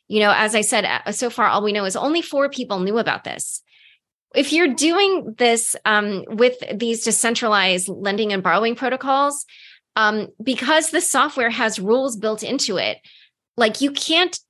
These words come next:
do those kinds of things. It won't let you because it's just like a so-, it's like a stupid software. It,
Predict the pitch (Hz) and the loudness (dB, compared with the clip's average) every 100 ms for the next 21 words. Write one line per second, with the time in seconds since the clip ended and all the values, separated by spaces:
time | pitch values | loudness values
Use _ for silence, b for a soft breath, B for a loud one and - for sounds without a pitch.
0 | - 302 370 220 - 208 185 185 190 208 | 0 2 4 2 0 -4 -4 -2 -2 0
1 | 240 285 220 196 285 208 190 185 214 240 | 2 2 0 0 0 0 0 0 0 0
2 | 233 220 240 - 220 202 190 - - 226 | -2 -4 -4 -2 0 0 0 2 2 0
3 | 240 226 226 - 247 226 185 247 247 - | -2 -2 -2 -2 -4 -6 -2 0 0 -2
4 | - 214 - | -2 -2 -4